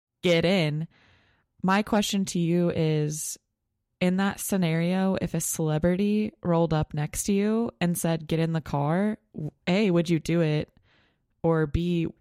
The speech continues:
would it have to be a specific celebrity for you to be like, "Yes, I'm gonna get in a car with this person that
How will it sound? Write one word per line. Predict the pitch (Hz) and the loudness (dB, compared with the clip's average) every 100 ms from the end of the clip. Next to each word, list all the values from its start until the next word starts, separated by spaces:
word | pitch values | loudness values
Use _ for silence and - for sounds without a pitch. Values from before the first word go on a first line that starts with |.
| _ _ - | _ _ -4
would | 160 | -2
it | 165 | 0
have | 165 160 | -2 -4
to | - | -4
be | 156 | -6
a | |
specific | - 151 - 143 - | -4 -8 -8 -10 -10
celebrity | - 143 - - - 170 _ - | -8 -6 -6 -8 -8 -10 _ -4
for | 156 | -2
you | 143 139 | 0 -2
to | 156 | -4
be | 78 | -4
like, | 78 - - - _ _ _ _ _ _ | -4 -8 -14 -20 _ _ _ _ _ _
"Yes, | 160 156 151 - - | -2 -2 -2 -8 -8
I'm | 156 151 147 | -6 -6 -6
gonna | 143 139 | -6 -6
get | - | -6
in | - | -8
a | |
car | - - - | -8 -8 -8
with | - | -8
this | - - | -10 -8
person | - 156 180 160 | -4 -2 0 -2
that | 156 | -4